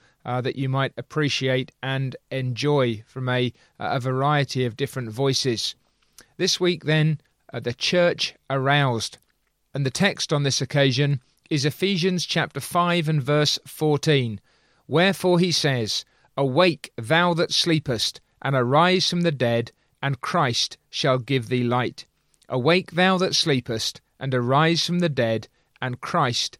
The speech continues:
shall give thee light." Now he, uh, our, our preacher, Spurgeon, the, the Victorian, uh, pastor and evangelist, says that there are some who think it would be altogether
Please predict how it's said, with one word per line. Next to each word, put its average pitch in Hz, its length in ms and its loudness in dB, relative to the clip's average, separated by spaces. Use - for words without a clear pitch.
shall 131 280 -2
give 123 300 -2
thee 123 360 0
light." 123 480 -4
Now 123 220 -2
he, 127 300 0
uh, 107 60 -12
our, 110 380 -2
our 123 160 0
preacher, 151 480 0
Spurgeon, 131 680 0
the, 117 200 0
the 147 140 -4
Victorian, 139 760 0
uh, 113 240 -8
pastor 156 680 0
and 127 320 -4
evangelist, 139 800 0
says 147 360 0
that 143 160 -4
there 151 160 4
are 147 80 4
some 190 320 0
who 202 120 2
think 156 380 -2
it - 100 -10
would 135 220 -4
be 139 240 0
altogether 160 640 2